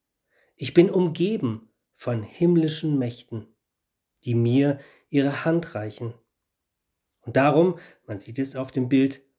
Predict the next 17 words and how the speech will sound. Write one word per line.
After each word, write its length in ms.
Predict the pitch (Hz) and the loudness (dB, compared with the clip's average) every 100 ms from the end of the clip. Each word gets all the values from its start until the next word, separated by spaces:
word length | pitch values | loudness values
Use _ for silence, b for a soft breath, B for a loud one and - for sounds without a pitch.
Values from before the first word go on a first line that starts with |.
| _ | _
freue 460 | - - 170 107 | -4 2 2 2
ich 220 | 110 - | -6 -12
mich. 300 | - 107 - _ _ _ _ _ _ _ _ _ - | -14 -14 -16 _ _ _ _ _ _ _ _ _ -6
Denn 140 | 113 | -2
reich 500 | 110 127 127 120 - b b b b | 0 0 0 -2 -10 b b b b
gehe 300 | - 143 151 | 0 2 4
ich 420 | 160 160 156 - _ | 2 -2 -6 -14 _
in 180 | 120 107 | -4 -4
jeden 460 | 107 110 107 120 | -4 -8 -6 -8
Tag. 360 | 131 110 107 - _ _ _ _ _ _ _ _ _ _ _ _ _ _ B B B | -8 -12 -14 -18 _ _ _ _ _ _ _ _ _ _ _ _ _ _ B B B
Kein 460 | - 127 127 131 151 | -4 0 2 2 0
Tag 500 | 151 151 156 151 - - | 0 2 2 -2 -14 -6
wie 80 | |
jeder 460 | 151 156 165 175 - | -2 0 0 -2 -2
andere. 520 | 175 156 110 101 - _ _ _ _ _ _ _ _ _ _ _ | 0 0 -2 -4 -10 _ _ _ _ _ _ _ _ _ _ _
Unsere 360 | 139 131 120 120 | 2 2 2 0
Gründer, 680 | - 202 214 131 110 - | 4 4 4 2 0 -10